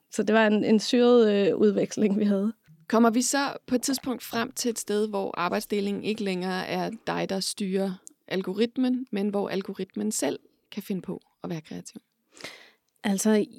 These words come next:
Speaker 1: jeg ved det, det er virkelig svært, svært spørgsmål at svare på. Altså, det, det er selvfølgelig lidt også forbundet med, om, om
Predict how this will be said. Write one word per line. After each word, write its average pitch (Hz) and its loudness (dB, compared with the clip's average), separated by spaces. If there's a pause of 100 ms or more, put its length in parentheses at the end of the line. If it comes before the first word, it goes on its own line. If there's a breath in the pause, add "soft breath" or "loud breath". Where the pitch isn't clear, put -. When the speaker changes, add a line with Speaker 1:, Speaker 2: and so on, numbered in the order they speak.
(160)
Speaker 1:
jeg 208 0
ved 269 6
det, 277 0
det 233 6
er 226 4
virkelig 269 4
svært, 254 2 (140)
svært 247 2
spørgsmål 233 4
at 170 0
svare 196 0
på. - 0
Altså, 185 -2
det, 196 2 (120)
det 202 2
er 190 0
selvfølgelig 233 6
lidt 226 6
også 214 2
forbundet 214 2
med, 208 6
om, 185 2
om 175 0